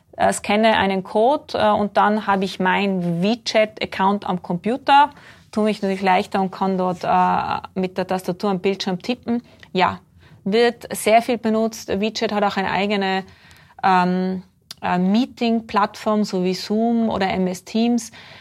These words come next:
Äh, die wird sehr viel, Tencent Meetings wird sehr stark benutzt. Und, äh, da, wenn wir schon dabei sind, ein kleiner Tipp auch, weil ich weiß, dass viele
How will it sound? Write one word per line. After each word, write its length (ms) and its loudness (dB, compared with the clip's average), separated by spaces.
Äh, 400 6
die 160 2
wird 240 2
sehr 420 2
viel, 380 -4
Tencent 500 -2
Meetings 420 -2
wird 140 -4
sehr 140 -4
stark 360 -2
benutzt. 640 -4
Und, 380 0
äh, 200 0
da, 340 6
wenn 120 2
wir 80 -2
schon 140 -2
dabei 320 2
sind, 160 -2
ein 160 0
kleiner 400 -2
Tipp 340 -6
auch, 380 2
weil 240 2
ich 260 -6
weiß, 320 4
dass 400 -4
viele 540 0